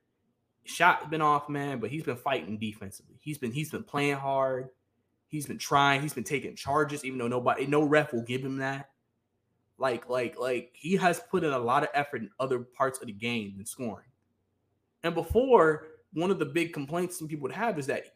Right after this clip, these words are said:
he really didn't do a lot, a lot outside of scoring. He didn't play defense.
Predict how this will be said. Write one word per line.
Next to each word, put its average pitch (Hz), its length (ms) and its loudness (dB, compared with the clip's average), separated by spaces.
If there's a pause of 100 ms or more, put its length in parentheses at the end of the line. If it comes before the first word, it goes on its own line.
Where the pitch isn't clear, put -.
(120)
he 160 160 -8
really 190 240 4
didn't 170 160 -2
do 156 120 0
a - 20 4
lot, 135 320 0
a 131 60 -6
lot 143 340 0
outside 160 440 -2
of - 100 -4
scoring. - 380 -18
He 107 60 -14
didn't 127 220 -6
play 139 140 -2
defense. 123 600 -8